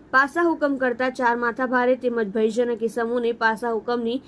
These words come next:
બજવણી કરી ગુજરાત રાજ્યની વડોદરા, અમદાવાદ, નડિયાદ અને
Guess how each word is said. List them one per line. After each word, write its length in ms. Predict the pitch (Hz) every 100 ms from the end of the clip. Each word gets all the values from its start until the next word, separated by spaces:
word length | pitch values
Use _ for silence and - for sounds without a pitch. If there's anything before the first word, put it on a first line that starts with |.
| - - - - 254
બજવણી 500 | 226 294 339 330 330
કરી 240 | 285 277 240
ગુજરાત 480 | 254 247 233 247 285
રાજ્યની 400 | 269 247 247 254 233
વડોદરા, 360 | 226 226 233 233
અમદાવાદ, 420 | 226 226 226 220 226
નડિયાદ 280 | 226 240
અને 140 | 254